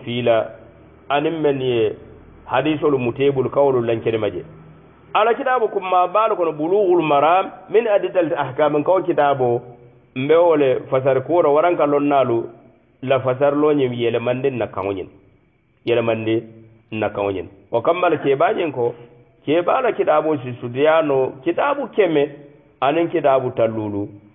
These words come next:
Adun a femba fanan kome ala kira sallallahu alaihi wasallam la sunno nyim.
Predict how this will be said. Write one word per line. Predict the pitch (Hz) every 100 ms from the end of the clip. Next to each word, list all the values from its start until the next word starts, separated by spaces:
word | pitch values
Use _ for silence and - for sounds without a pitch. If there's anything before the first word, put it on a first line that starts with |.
| _ _ _ _ _
Adun | 127 131 151 151 151 -
a | 131
femba | 127 175 180 170 135
fanan | 131 131 127
kome | 147 135
ala | 123 139 139
kira | 127 117
sallallahu | 107 107 107
alaihi |
wasallam | 113 107
la | 104 101
sunno | 110 110 110
nyim. | 101 95